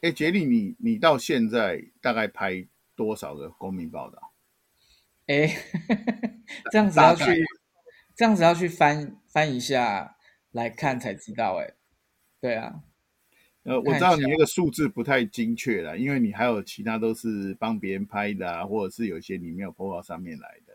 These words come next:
Speaker 1: 对不对？
Speaker 2: 哎，对啊，我看如果有记录的话，应该快，快三百篇了啦，哎呀。
Speaker 1: 哦，快三百篇啊。
Speaker 2: 对。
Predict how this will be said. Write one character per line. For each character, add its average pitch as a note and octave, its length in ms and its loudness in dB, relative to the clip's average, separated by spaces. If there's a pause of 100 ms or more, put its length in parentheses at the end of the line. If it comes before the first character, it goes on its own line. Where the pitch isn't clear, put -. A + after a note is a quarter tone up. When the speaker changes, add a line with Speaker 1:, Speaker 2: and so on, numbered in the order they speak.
Speaker 1:
对 - 80 -20
不 - 80 -20
对？ - 80 -20 (600)
Speaker 2:
哎， C#3+ 80 -8
对 C#3+ 160 4
啊， C3 400 0 (420)
我 D3 120 -4
看 G3 380 4 (720)
如 F3 120 0
果 G3+ 160 6
有 C#3 80 6
记 F3 240 0
录 E3+ 160 2
的 C3 140 2
话， D3 180 2
应 C#3 120 -4
该 C3 300 4 (300)
快， B2+ 400 2 (220)
快 F3 160 -2
三 C#3 180 2
百 A2+ 140 2
篇 G#2+ 220 -6
了 G#2+ 100 -6
啦， - 340 -8
哎 A#2+ 100 -10
呀。 G2 140 -10
Speaker 1:
哦， C3 140 -4
快 D3+ 180 6
三 C3 160 0
百 G2 180 -2
篇 F#2 280 -8 (160)
啊。 D#2+ 320 -14
Speaker 2:
对。 - 100 -12